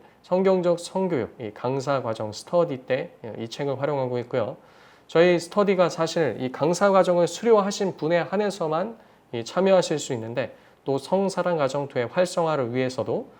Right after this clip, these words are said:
이 유튜브를 통해서 공개하고 있습니다. 그래서 이 책을, 어, 소장하고 계신 분 계시다면 또 이 스터디를 통해서 함께, 어, 배워나가는 시간 됐으면 좋겠고요.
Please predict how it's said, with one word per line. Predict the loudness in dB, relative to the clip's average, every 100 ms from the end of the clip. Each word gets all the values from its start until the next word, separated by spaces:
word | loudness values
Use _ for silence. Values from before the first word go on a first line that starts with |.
| _
이 | -8
유튜브를 | -6 -4 0 0
통해서 | 0 -2 -2 -2 -4
공개하고 | -2 -2 -2 -4 -6
있습니다. | -10 -16 -18 -20 _ _ _ _ _
그래서 | -2 0 0
이 | 0
책을, | 0 2 2 0 -2 -18 _ _ -10
어, | -8 -8 -10 -14 _ _
소장하고 | -2 6 6 6 4
계신 | 0 -2 -4
분 | -4
계시다면 | -2 -4 -2 -4 -2 -6 -10 _ _ _
또 | -8 -4
이 | -4
스터디를 | -4 -4 -2 -2 -4
통해서 | -4 -4 -4
함께, | -6 -6 -6 -8 -10
어, | -14 -14 0
배워나가는 | 2 2 2 -2
시간 | -4 -6 -6
됐으면 | -6 -8 -10
좋겠고요. | -8 -8 -6 -6